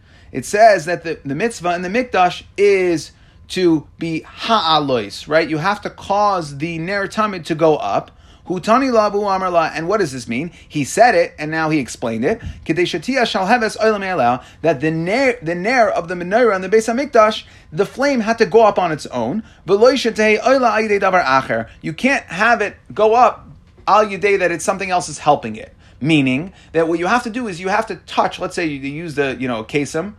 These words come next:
right? They use a splinter. So you have to touch the fire, or, or like a match, so they would touch it to the ner, and it had to, like, whoosh up on its own, that you couldn't sit there and have a bad psila or a bad shemen,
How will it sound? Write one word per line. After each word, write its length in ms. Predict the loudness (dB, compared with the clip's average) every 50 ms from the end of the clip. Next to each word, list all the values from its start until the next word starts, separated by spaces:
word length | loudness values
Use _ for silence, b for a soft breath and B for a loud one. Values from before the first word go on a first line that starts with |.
| -20 -18 -10
right? 160 | -8 -8 -6 -6
They 80 | -8
use 260 | -6 -4 -4 -4 -4
a 80 | -4 -6
splinter. 580 | -6 -8 -6 -6 -6 -4 -2 -4 -6 -6 B B B B B B
So 160 | -6 -2 -2
you 140 | 0 0 -2
have 260 | -2 -2 -4 -6 -4
to 120 | -6 -10 -12
touch 560 | -12 -4 0 0 0 0 0 -6 -14 -18 b b b b b b b -4
the 100 | -2 -2
fire, 720 | 0 0 2 2 4 4 4 4 2 2 0 -2 -8 -14 -20 _ -20 -10
or, 180 | -6 -4 -4 -4
or 80 | -4 -2
like 160 | -2 -2 -2
a 60 | -2
match, 480 | -2 0 -2 -2 -2 -4 -6 -8 -14 b b b
so 140 | -12 -6 -6
they 80 | -4
would 160 | -4 -4 -8 -8
touch 300 | -4 -2 -2 -2 0 -2
it 200 | -4 -4 -6 -10
to 100 | -10 -6
the 100 | -4 -4
ner, 400 | -2 0 0 0 0 0 -2 B B B B B B
and 200 | -6 -4 -4 -2
it 20 | 0
had 220 | 0 0 0 2
to, 140 | 0 0 2
like, 260 | 2 2 0 0 -2
whoosh 480 | -6 -6 -2 0 0 0 0 -2 -6 -8 -2 -2
up 160 | -2 0 0
on 240 | 0 0 0 0 -2
its 140 | -6 -6
own, 420 | -4 -2 0 0 0 0 -2 -6 -10 B B B
that 100 | -10 -8
you 100 | -8 -10
couldn't 340 | -4 -4 -2 -2 -2 -4
sit 220 | -6 -6 -8 -6 -2
there 180 | 0 0 0
and 100 | 0 0
have 180 | 0 0 0 0
a 80 | 0 -2
bad 480 | 0 2 2 4 4 4 2 0 -4
psila 580 | -10 -14 -14 -10 -8 -4 -2 0 2 0 0 0
or 140 | 0 0 0
a 80 | 0
bad 240 | 0 0 0 0 -2
shemen, 580 | -4 -6 -4 -2 -2 -2 -2 -4 -4 -6 -8